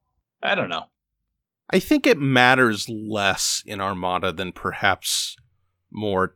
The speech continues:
Speaker 2: technical games. Not that I've played Warhammer, but I, I, I think, like, going down to the millimeter is far less important in Armada.
Speaker 1: Sure. Okay.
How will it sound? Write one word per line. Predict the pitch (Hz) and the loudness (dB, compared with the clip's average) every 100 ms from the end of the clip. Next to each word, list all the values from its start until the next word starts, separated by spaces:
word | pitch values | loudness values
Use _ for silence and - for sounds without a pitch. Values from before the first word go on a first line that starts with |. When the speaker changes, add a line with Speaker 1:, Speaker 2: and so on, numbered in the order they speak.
| - | -8
Speaker 2:
technical | - 101 - 98 92 90 85 82 80 80 82 65 58 - | -2 -2 -4 -8 -4 -2 -2 -4 -6 -8 -10 -12 -16 -12
games. | 82 80 76 76 | -10 -10 -14 -14
Not | 98 - 135 143 139 | -14 -8 0 2 4
that | 139 | 2
I've | 120 - | 2 -2
played | - 110 95 | -8 -6 -6
Warhammer, | 90 90 87 90 85 80 78 | -6 -4 -2 -4 -6 -6 -4
but | 90 | -2
I, | 87 90 | -2 -2
I, | 101 95 95 - _ _ _ _ _ | -2 -2 -4 -8 _ _ _ _ _
I | - | -6
think, | 104 135 127 117 | -2 0 0 0
like, | 104 95 - | 0 -2 -4
going | 113 107 104 92 | -2 -2 -6 -4
down | 92 92 87 | -2 -2 -4
to | - | -10
the | 95 92 | -8 -8
millimeter | 87 85 87 87 82 82 85 | -6 -8 -8 -8 -8 -6 -6
is | 82 - | -8 -12
far | - 98 85 | -8 -2 -2
less | 82 82 - | -2 -6 -6
important | 95 92 82 80 | -10 -8 -8 -8
in | 80 80 | -10 -8
Armada. | 80 85 92 92 107 - _ _ _ _ _ _ - | -8 -6 -4 -4 -6 -12 _ _ _ _ _ _ -6
Speaker 1:
Sure. | - 120 95 _ _ _ _ | -2 -2 -6 _ _ _ _
Okay. | 269 262 | -2 0